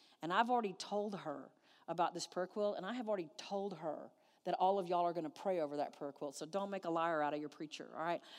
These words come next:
She, she knows that when she gets that prayer quilt, every, every knot that she touches that's been tied in that prayer quilt represents a prayer that you guys have prayed for her.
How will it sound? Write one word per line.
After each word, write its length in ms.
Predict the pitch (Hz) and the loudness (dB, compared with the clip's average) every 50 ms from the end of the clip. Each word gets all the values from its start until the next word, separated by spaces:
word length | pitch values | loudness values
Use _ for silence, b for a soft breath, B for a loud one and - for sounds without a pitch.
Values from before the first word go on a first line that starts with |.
| B B B B B B | B B B B B B
She, 320 | B - - - 247 247 247 - - 220 | B -2 2 4 4 4 4 2 0 -2
she 260 | - - - 240 233 | -2 0 0 2 2
knows 440 | 233 220 220 220 220 220 214 202 180 | 2 4 6 6 6 6 4 2 0
that 100 | 196 156 | 0 0
when 100 | 175 180 | 0 -2
she 160 | 165 - - | -4 -4 -4
gets 240 | 196 180 202 196 - | 0 0 0 0 2
that 160 | - 180 - | 0 0 0
prayer 180 | - - 190 185 | 0 -2 -4 -4
quilt, 240 | - - 180 160 143 | -2 -2 -4 -2 -2
every, 340 | 165 175 185 175 170 156 - | -2 -2 -2 -4 -4 -6 -4
every 240 | - 180 175 175 165 | -2 -2 -2 -2 -2
knot 340 | 160 160 160 160 160 160 - | -2 -2 0 -2 -2 -2 -4
that 140 | 170 - - | -6 -6 -6
she 140 | - - | -8 -10
touches 460 | 160 - - 165 - - 160 151 151 143 | -10 -8 -8 -8 -6 -4 -6 -6 -6 -8
that's 180 | - 117 - | -12 -12 -10
been 160 | - 165 151 | -8 -8 -8
tied 220 | 147 - 160 151 156 | -8 -6 -4 -4 -4
in 80 | 160 | -4
that 120 | 160 - - | -8 -10 -12
prayer 160 | - - 160 | -12 -12 -12
quilt 220 | - - 160 135 | -10 -10 -12 -10
represents 460 | - 156 151 - 160 147 170 147 - - | -8 -10 -10 -10 -12 -12 -10 -12 -12 -12
a 40 | |
prayer 300 | - - - 165 156 151 | -14 -14 -10 -8 -8 -8
that 100 | 151 147 | -8 -8
you 100 | - 151 | -10 -8
guys 240 | 147 147 143 147 - - | -8 -6 -6 -8 -8 -12
have 120 | 147 - | -16 -16
prayed 200 | - - 143 147 | -12 -10 -10 -10
for 140 | - - 147 | -10 -12 -12
her. 220 | - 139 135 135 | -10 -10 -10 -10